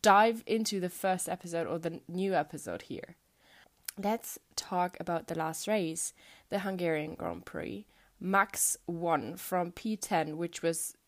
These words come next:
like, literally unbelievable because normally the Hungarian Grand Prix or the track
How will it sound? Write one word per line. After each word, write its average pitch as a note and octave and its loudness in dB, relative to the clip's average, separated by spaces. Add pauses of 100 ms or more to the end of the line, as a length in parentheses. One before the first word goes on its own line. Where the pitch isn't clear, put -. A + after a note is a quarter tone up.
(100)
like, F3 0
literally F3+ -2
unbelievable F#3 0 (140)
because F3+ -4
normally G#3+ 0
the F#3+ -4
Hungarian E3+ -2
Grand D#3+ -6
Prix G#3+ -2
or E3 -2
the E3 -6
track - -2